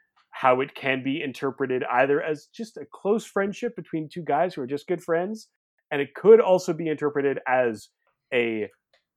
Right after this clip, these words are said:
a romantic relationship, and Stapes is now feeling kind of jealous or insecure about his position vis-a-vis the mayor and Kvothe, right? Like, 'cause Kvothe is doing a lot of stuff that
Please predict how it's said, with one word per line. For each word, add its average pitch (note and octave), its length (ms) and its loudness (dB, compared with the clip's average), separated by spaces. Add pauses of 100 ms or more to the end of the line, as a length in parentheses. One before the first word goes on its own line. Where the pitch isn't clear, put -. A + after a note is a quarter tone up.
(160)
a C3 280 -2 (180)
romantic D3 580 0
relationship, A#2+ 600 -6 (100)
and A#2 200 -10
Stapes - 440 -6
is A#2 160 -14
now A#2 420 -2 (460)
feeling D3 300 0
kind C3+ 160 -2
of A2+ 140 -6
jealous C#3+ 480 0
or C3 100 -10
insecure C3 600 -4
about B2 420 0 (720)
his B2 220 -14
position A#2+ 720 -8
vis-a-vis A2+ 640 -4 (340)
the A#2 60 -4
mayor A2+ 480 -2 (500)
and A2+ 220 -6
Kvothe, F#3+ 320 4 (960)
right? B2 200 -2
Like, C#3+ 180 -6
'cause C3+ 140 -8
Kvothe F#3 300 2
is C#3 120 -4
doing D#3+ 260 0
a D#3 40 2
lot D3+ 160 2
of B2 80 -12
stuff C#3 220 -4
that B2+ 140 -8